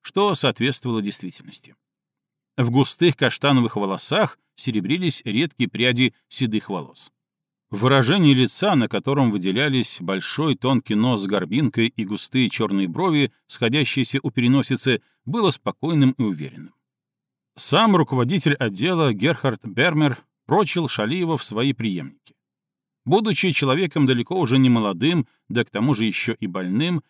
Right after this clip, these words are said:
Бермер последние два-три года фактически только представлял свой отдел в Совете сохранения стабильности.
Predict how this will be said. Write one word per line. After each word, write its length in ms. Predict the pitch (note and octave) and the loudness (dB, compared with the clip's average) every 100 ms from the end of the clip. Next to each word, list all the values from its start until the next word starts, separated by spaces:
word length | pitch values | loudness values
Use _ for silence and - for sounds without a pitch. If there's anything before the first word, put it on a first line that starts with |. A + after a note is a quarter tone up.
| _ _ - | _ _ -8
Бермер 460 | G#2 A#3+ G#3+ G#3+ | -2 0 0 0
последние 640 | - C3+ - F#3 E3 E3 B2+ | 0 -2 0 -2 0 2 2
два-три 480 | F#2+ E3 B2+ B2 | 2 0 0 -4
года 300 | G2+ E3+ F3+ | -4 -2 -2
фактически 560 | C3 A#2+ - E3+ - C3+ | -2 -6 -6 -8 -4 -4
только 480 | D#3+ F#3 D3+ D#3+ B2+ _ _ | -4 -6 0 0 0 _ _
представлял 720 | D#3 C3 - D#3 C3 D3 A#2+ | -2 -2 0 2 4 4 2
свой 280 | - A2+ G#2 | 0 0 0
отдел 320 | E2+ B2 E3 | -2 -2 -2
в 60 | |
Совете 400 | - G2 C3 - | -4 -6 -6 -6
сохранения 580 | C3 A2+ A2 G2+ A2 A2+ | -6 -6 -4 -2 0 0
стабильности. 680 | G#2+ A2+ E2+ C#2+ C2+ - _ | -2 -6 -6 -10 -16 -20 _